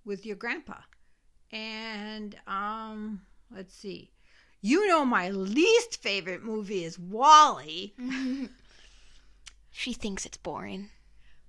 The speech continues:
Speaker 1: Oh, it was such a boring movie. And one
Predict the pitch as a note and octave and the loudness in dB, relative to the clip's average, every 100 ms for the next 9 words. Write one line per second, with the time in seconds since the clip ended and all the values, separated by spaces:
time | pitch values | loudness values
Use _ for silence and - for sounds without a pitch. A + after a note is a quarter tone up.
0 | - - G3+ G#3 C#3+ D#3 G#3 G#3+ - - | -20 -16 -10 -10 -10 -14 -16 -16 -16 -12
1 | B3 B3 F#3+ A#3+ D3+ D#3+ F#3+ F#3 F3 - | -12 -12 -14 -16 -16 -16 -18 -18 -18 -20
2 | - - - - - - - - - - | -20 -20 -20 -20 -20 -20 -20 -20 -20 -20
3 | - - E4 D4 A#3+ B3 D4 C4 - - | -12 -4 -2 0 0 -4 -8 -14 -20 -20
4 | - - - - - G#3+ B3 C4 C4 | -20 -20 -20 -20 -12 -8 -6 -6 -8